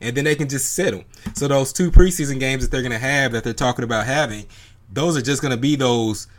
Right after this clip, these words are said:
fringe players and roster battles that's playing it out in those two games. So you're not, there's no facade about, hey, the second game they're gonna play a half, and the third game they're gonna play, uh, uh, three quarters. The preseason has essentially always been two games.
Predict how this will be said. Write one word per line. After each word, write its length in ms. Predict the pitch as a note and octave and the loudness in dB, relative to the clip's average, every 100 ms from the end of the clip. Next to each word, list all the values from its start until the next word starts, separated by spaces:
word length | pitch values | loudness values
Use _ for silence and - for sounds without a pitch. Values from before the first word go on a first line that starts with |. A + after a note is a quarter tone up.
| - | -20
fringe 520 | - D3+ D3+ C#3 B2 | -4 0 0 0 2
players 440 | - C#3 C3 B2+ A#2 | 4 4 4 2 -2
and 160 | G2+ | -2
roster 360 | B2 D3 - A2+ | 0 0 0 -2
battles 540 | G#2+ A2+ G#2 G#2 - - - | 0 0 0 -4 -10 -16 -10
that's 200 | A2+ A2 | -6 4
playing 400 | - C#3+ C#3 C3 | 10 10 10 0
it 120 | A2+ A#2+ | 0 2
out 300 | C#3 F#2 - - - | 2 0 -8 -18 -12
in 180 | B2+ C3 | -6 -2
those 200 | B2 A#2+ | 0 0
two 160 | - A#2 | 2 0
games. 420 | B2+ C3+ G#2+ F#2+ | 2 0 -2 -6
So 80 | A2 | -4
you're 160 | A#2 C3+ | -4 -4
not, 160 | C#3 | -2
there's 160 | C3 C3+ | -2 0
no 120 | C#3+ | -2
facade 520 | C3 A#2 B2 C3 B2+ | -2 -4 0 2 2
about, 400 | A2+ A2+ A2 G2+ - - C3 | 2 2 0 -2 -14 -14 0
hey, 180 | C3+ | 2
the 80 | A2 | 2
second 340 | F#2+ C3+ B2 A#2+ | 2 0 0 0
game 240 | B2 A#2+ | 0 2
they're 100 | A#2 | 0
gonna 120 | A#2+ | -2
play 220 | A2+ A#2+ G#2+ | 0 0 0
a 60 | |
half, 420 | A#2 A2 G#2+ F#2+ | 0 0 -2 -4
and 100 | G#2 | -8
the 60 | G2+ | -6
third 380 | C3+ C3+ B2+ A#2+ | 2 2 2 2
game 320 | B2 B2 A#2+ | 0 0 0
they're 120 | A#2 | 0
gonna 160 | A#2 A2+ | 0 8
play, 460 | - A2+ G#2+ G#2 - - - | 8 8 0 -2 -8 -20 -10
uh, 240 | A2+ G#2 G#2 | -6 -4 -4
uh, 160 | A2+ G#2 | -4 2
three 240 | C3 B2+ | 4 2
quarters. 520 | - D3 G#2 E2+ - - - - - _ | 2 0 0 -4 -12 -16 -20 -20 -20 _
The 200 | B2+ C3 | -2 4
preseason 500 | - G#3 D4+ A#3+ F#3+ | 8 8 6 2 2
has 180 | F3+ E3 | 4 2
essentially 500 | C#3+ - G3 E3+ D3 | 2 0 0 0 -2
always 460 | C#3 G3 G3+ E3+ B2 | 2 4 4 2 0
been 280 | G#2+ F#3+ G#3+ | -2 -2 -2
two 240 | - F3+ D3+ | 2 2 4
games. 560 | D#3+ A3+ F#2+ D2 - | 2 0 -6 -10 -16